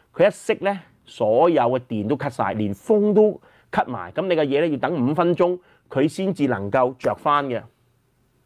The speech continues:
咁啊弊啦！人哋日本，人哋本日就諗得好清楚，你 cut 咗熱，咁仍然都有風俾到你啊嘛，咁咪 pull down 返嗰個金屬片，佢掂返落嚟，喺一分鐘之內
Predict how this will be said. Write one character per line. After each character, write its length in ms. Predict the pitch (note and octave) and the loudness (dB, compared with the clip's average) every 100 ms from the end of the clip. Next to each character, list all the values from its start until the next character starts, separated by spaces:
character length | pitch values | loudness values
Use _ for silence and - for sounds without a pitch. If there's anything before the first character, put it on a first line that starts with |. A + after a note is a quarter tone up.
| _ | _
咁 140 | - A#2+ | -4 -4
啊 60 | |
弊 220 | A2 F2 G2 | -2 -4 -2
啦！ 220 | A#2 B2 | -2 -4
人 240 | - B2 C3 | 0 0 2
哋 240 | D3 C#3+ | 4 2
日 40 | C3 - | 0 -6
本， 120 | B2+ - | -10 -4
人 160 | A#2 | -2
哋 100 | B2 B2 | -2 -2
本 100 | C#3 | 0
日 100 | F#3 B2 | 0 0
就 80 | A#2+ | 0
諗 160 | A#2 | 0
得 80 | A#2+ | 0
好 60 | B2 | 0
清 180 | D3 | -2
楚， 140 | C3 A#2 - _ - _ | -2 -4 -6 _ -20 _
你 100 | D3+ | 0
cut 180 | F#3+ B3+ | 0 -6
咗 180 | - B3+ | 0 0
熱， 220 | F3 C#3 - _ - | 0 -4 -6 _ -6
咁 140 | A#3+ | -4
仍 240 | - B2 B2 | 0 0 2
然 80 | C#3 | 4
都 80 | |
有 120 | A3 F3 | 4 4
風 280 | A3 G#3 F3+ | 0 -2 -6
俾 160 | - D3 | -6 0
到 100 | F3+ | 2
你 60 | |
啊 140 | D3+ D3+ | 4 2
嘛， 100 | D3 | 0
咁 60 | E3 | -4
咪 100 | F#3 | -6
pull 220 | - F#3 | -2 0
down 180 | F3+ F3 | 0 0
返 180 | E3+ F3 | -2 0
嗰 120 | D#3+ | 0
個 100 | E3 | 0
金 80 | E3+ | -4
屬 100 | G#2+ | -4
片， 300 | - A#2+ D#3 _ _ _ | -2 -2 -4 _ _ _
佢 80 | - | -2
掂 200 | - F3 | 2 2
返 100 | G3 | 2
落 140 | D3 | 0
嚟， 140 | G2+ F#2+ | -4 -10
喺 200 | - C#3+ | -6 -4
一 40 | |
分 260 | F#3+ F#3+ F#3+ | 0 -2 0
鐘 140 | F3+ | -2
之 100 | E3 | 0
內 100 | F3+ | 0